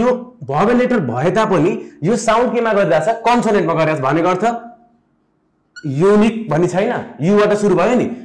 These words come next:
भनेपछि यो के भयो? Consonant भयो। त्यसले, त्यही भएर हामीले के लगाइन्छ? अ लगाइन्छ। भनेको अर्थ के? Vowel sound आयो भने मात्र हामीले के युज गर्ने?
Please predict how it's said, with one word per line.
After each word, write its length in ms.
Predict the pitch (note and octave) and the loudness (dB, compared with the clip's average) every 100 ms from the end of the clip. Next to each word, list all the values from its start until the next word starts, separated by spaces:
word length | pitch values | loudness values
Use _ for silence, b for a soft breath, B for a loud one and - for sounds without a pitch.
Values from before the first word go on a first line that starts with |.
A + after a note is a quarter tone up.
| - | -4
भनेपछि 280 | C#3+ F#3+ F#3 | 0 2 2
यो 40 | G3 | 2
के 80 | D4 | 2
भयो? 160 | A#3+ A3+ | 0 0
Consonant 440 | F#3 G3+ F#3+ F#3+ D#3 | 0 2 2 0 0
भयो। 120 | - | 0
त्यसले, 160 | A3 G#3 | 0 0
त्यही 200 | G#3+ A3 | 0 2
भएर 120 | G3+ | 2
हामीले 220 | D#3 C#3 C#3+ | 2 0 0
के 80 | E3 | 0
लगाइन्छ? 340 | C#3+ C#3 A3+ B3 B B - | 2 0 -2 -4 B B 0
अ 80 | G3+ | 4
लगाइन्छ। 320 | F#3 C#3+ C3+ | 4 2 0
भनेको 320 | B2 C#3 F3+ G#3 | 0 0 2 0
अर्थ 140 | G#3 G#3 | 0 0
के? 100 | C4 - B B | -2 -4 B B
Vowel 380 | B2 D#3+ E3+ A3+ C4+ - | 2 4 4 4 2 -6
sound 440 | - - G#3+ C4 B3+ | -4 2 4 4 4
आयो 200 | A3+ A3 | 4 4
भने 120 | G3+ | 4
मात्र 340 | F#3+ F#3+ B3+ | 2 0 0
हामीले 220 | A#3 F#3 F3+ | 2 2 2
के 60 | F3+ | 2
युज 120 | D#3 C#3+ | 2 2
गर्ने? 220 | C#3+ | 2